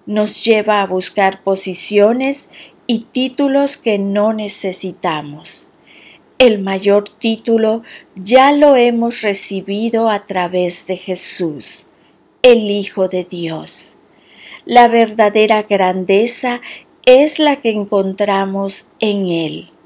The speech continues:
la cual depositó en nosotros y refleja su reino. Jesús, a pesar de ser el mayor,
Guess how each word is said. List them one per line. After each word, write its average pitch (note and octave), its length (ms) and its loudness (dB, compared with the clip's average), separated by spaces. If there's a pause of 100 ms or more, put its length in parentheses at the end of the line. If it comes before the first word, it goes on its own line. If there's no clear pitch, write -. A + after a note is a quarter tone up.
(460)
la G3 240 4
cual G3+ 460 2
depositó G3 760 0
en G3 220 2
nosotros A3+ 960 -4 (380)
y A#3+ 160 4
refleja G#3 800 0
su G#3 260 -4
reino. E3 720 -6 (800)
Jesús, G3 880 -4 (420)
a B3 200 2
pesar B3+ 640 2
de A#3 160 0
ser G#3+ 340 0
el G3 200 -2
mayor, F3 640 -4